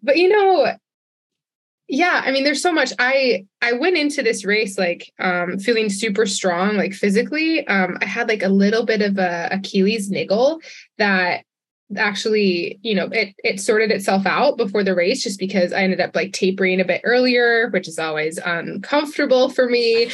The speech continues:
but I did it. <laughs> And, um, <laughs> I'm sure Adam was like, "Hillary, stop texting me all the time." But, um, uh,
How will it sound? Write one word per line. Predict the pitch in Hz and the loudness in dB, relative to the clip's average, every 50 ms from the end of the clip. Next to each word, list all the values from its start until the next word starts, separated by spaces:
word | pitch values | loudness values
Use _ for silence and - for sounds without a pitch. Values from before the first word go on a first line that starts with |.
| - - - | -8 -2 2
but | - 285 233 220 - | 4 4 4 4 4
I | 208 208 208 | 2 2 2
did | 196 247 226 226 | 4 4 4 4
it. | 233 254 - 392 - - - 294 - - 427 - - 359 339 330 - 494 - - - - | 4 4 2 2 0 0 -2 0 2 2 2 2 2 2 2 2 0 -4 -8 -8 -10 -12
<laughs> | - - | -6 -2
And, | 269 285 277 277 277 262 262 254 240 | 0 2 2 2 2 2 2 2 0
um, | - 254 269 254 247 233 233 233 226 233 233 220 196 - | 2 2 4 4 4 4 2 0 0 -2 -4 -4 -6 -6
<laughs> | - | -6
I'm | 285 285 294 330 285 254 | -4 0 0 0 0 0
sure | 285 - 262 262 247 | 0 0 0 0 0
Adam | 226 214 214 226 226 220 | 0 0 0 0 -2 -2
was | 226 240 202 | -2 -2 -2
like, | 220 214 208 196 | 0 -2 -2 -4
"Hillary, | 262 240 247 269 285 294 294 269 | -6 -4 -2 0 0 2 2 0
stop | 285 - - 302 269 226 233 - | -2 -2 -2 0 0 0 -2 -2
texting | 196 196 202 196 - 254 | -4 -4 -4 -2 -2 -2
me | 240 208 | 0 2
all | 190 190 226 | 2 2 2
the | 247 | 0
time." | 196 - 214 214 214 202 208 196 - - - - - 196 | 0 0 0 0 0 0 0 -2 -4 -8 -10 -12 -12 -2
But, | 220 269 262 247 - - | 2 4 4 4 2 2
um, | 247 277 254 240 240 226 214 226 196 - - - - _ _ _ - | 0 0 2 2 2 0 -2 -4 -8 -12 -18 -20 -20 _ _ _ -4
uh, | 254 240 226 214 208 202 190 190 185 | -2 0 0 2 2 2 2 0 0